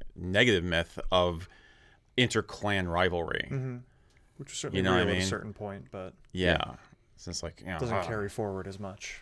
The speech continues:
Speaker 3: Yeah,
Speaker 2: as
Speaker 3: but
Speaker 2: some
Speaker 1: Mm-hmm.
Speaker 2: Americans might guess.
Speaker 3: To the, to the point I was thinking about earlier, um, it, it's not gang colors.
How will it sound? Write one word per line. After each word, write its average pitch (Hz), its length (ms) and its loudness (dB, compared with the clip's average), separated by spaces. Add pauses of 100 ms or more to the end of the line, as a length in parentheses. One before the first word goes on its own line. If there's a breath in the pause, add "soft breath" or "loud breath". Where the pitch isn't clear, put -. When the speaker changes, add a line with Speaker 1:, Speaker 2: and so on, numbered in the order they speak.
Speaker 3:
Yeah, 123 140 6
Speaker 2:
as 90 80 4
Speaker 3:
but 98 100 0
Speaker 2:
some - 240 -10
Speaker 1:
Mm-hmm. 101 80 -6
Speaker 2:
Americans 101 400 -6
might 95 160 -14
guess. - 300 -16 (640)
Speaker 3:
To 120 140 4
the, 101 160 2
to 113 200 0
the 98 100 2
point 113 300 2
I 92 180 4
was 90 240 -4 (120)
thinking 104 240 -2
about 98 180 4
earlier, 95 380 2 (280 soft breath)
um, 92 360 4 (600)
it, 113 200 2
it's 123 200 -2
not 139 240 2
gang 104 220 4
colors. - 380 -6